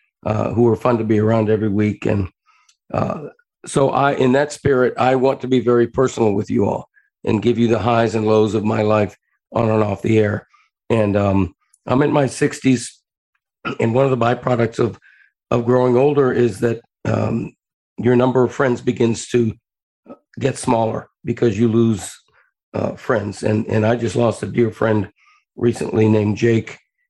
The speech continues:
And, um, the two couples, my wife and I and Jake and his wife, uh, one, once a year, we would just pick a random city. The four of us would meet in that city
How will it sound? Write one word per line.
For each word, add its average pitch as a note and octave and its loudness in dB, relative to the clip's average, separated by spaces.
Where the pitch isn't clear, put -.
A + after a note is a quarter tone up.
And, G2+ 0
um, G2 0
the G#2+ -4
two - 0
couples, A#2 -2
my B2 2
wife A#2+ 2
and A#2+ 2
I A2+ 2
and A2+ 0
Jake A#2 0
and A2+ -2
his G#2+ 0
wife, G#2+ 0
uh, G#2+ 0
one, B2+ -2
once A#2+ 0
a B2 0
year, A#2+ 4
we A#2+ 4
would A2+ -2
just - -4
pick C3+ -2
a A#2 0
random A#2 2
city. A#2+ 2
The G2 -4
four B2 0
of A2+ -2
us A2 -2
would G#2+ 0
meet A2+ 4
in A#2 4
that A2 0
city G#2+ -2